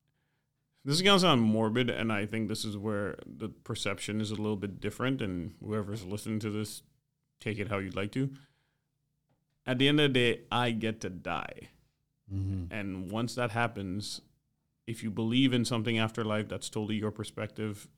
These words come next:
Speaker 1: and that's great. But this thing that I have right here where I can understand and cognitively go through life and I am able-bodied to do certain things,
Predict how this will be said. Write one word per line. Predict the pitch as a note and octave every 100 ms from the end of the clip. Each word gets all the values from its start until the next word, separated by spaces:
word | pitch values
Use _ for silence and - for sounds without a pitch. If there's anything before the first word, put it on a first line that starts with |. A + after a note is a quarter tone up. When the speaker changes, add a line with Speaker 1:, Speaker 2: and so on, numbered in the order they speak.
| -
Speaker 1:
and | F#2+ F2+ F#2
that's | G2 -
great. | - A#2 G#2 D#2+ - - - _ _ _ _
But | - G2+ - _ _ _ _ _ _ -
this | B2 A2 G#2 C#3 C#3+ -
thing | C#3+ C3 C3+
that | B2 A2
I | G#2
have | A2 A#2 A2+ G#2+
right | A2
here | G2+ A2 A#2
where | A2 G2 G2 -
I | G#2+ G#2
can | B2 A2+ -
understand | A#2 A2+ A2+ - A#2 A2 G#2+ G2
and | G2 G2+
cognitively | - A#2 A2 A2 A2 G#2 A2 G#2+
go | F#2+ A2
through | A2+ A#2 A2
life | G2+ G2+ -
and | G2+
I | G2+ A2
am | A#2+ A#2
able-bodied | F#2+ A2 G#2+ G#2 G#2+ G#2+ A2 A2
to | G#2+
do | G2 G#2+ A2
certain | A2+ B2 A#2+
things, | A2+ B2+ C3+ C#3+